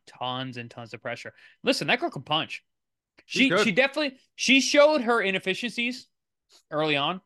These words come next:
Speaker 2: Yeah.
Speaker 1: She, her boxing skills are not at the level at all. Christina was able to box her shoes off, but her power is real, her pressure is real, her conditioning is real.
Speaker 2: Yeah, for real. Like, you saw, like, a, a seasoned technician in Christina Cruz,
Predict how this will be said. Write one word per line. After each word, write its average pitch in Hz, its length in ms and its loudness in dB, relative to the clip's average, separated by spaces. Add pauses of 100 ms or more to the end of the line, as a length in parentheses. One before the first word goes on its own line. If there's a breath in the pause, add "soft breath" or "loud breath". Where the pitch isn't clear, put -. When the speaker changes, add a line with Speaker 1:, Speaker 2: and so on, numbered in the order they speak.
(340)
Speaker 2:
Yeah. 104 140 -6
Speaker 1:
She, - 140 -10
her 147 120 -2
boxing 160 420 0
skills 180 320 -2
are 147 160 -6
not 127 380 -4
at 131 100 -6
the 143 80 0
level 131 360 -4
at 127 80 -4
all. 131 160 -2
Christina 135 420 -6
was 127 220 -6
able 127 180 -4
to 120 120 -8
box 120 340 -8
her 131 100 -10
shoes 139 260 -8
off, 156 200 -4 (340 soft breath)
but 143 120 0
her 127 100 -4
power 143 400 -2
is 151 100 -6
real, 185 320 -2 (300)
her 127 40 -10
pressure 143 360 -2
is 143 100 -6
real, 165 240 0
her 147 140 -6
conditioning 135 400 -4
is 117 120 -14
real. 117 200 -16 (420)
Speaker 2:
Yeah, 180 200 2
for - 200 -2
real. 180 140 4
Like, 117 160 2
you 139 160 -4
saw, 160 260 0
like, 143 200 0
a, 117 200 -2
a 110 200 -12
seasoned 156 480 -12
technician 123 500 -8
in 107 100 -12
Christina 110 320 -14
Cruz, 107 460 -8